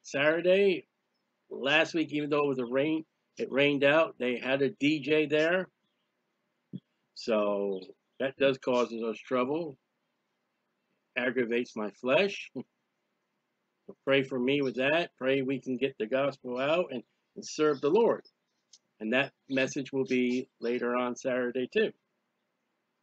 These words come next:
So keep the Hayward Family Ministries in your prayer. Pray, I got coming up in, an ear surgery.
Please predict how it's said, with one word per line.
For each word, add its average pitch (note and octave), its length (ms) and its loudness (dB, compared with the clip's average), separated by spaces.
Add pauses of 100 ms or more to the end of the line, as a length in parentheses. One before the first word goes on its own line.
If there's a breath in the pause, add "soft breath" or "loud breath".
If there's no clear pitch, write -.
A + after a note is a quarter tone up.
(300)
So G#2 300 -8 (920)
keep C#3+ 240 -10
the B2+ 100 -4
Hayward C3+ 380 -2
Family C3+ 520 0
Ministries C#3+ 840 -4 (560)
in B2+ 140 -2
your A#2 140 0
prayer. D#3 500 2 (1400)
Pray, B2+ 400 6
I A#2+ 60 2
got B2+ 200 0
coming B2+ 240 0
up B2+ 160 0
in, A#2+ 160 -2 (120)
an A#2+ 280 -4
ear C3+ 240 2
surgery. D3 640 -4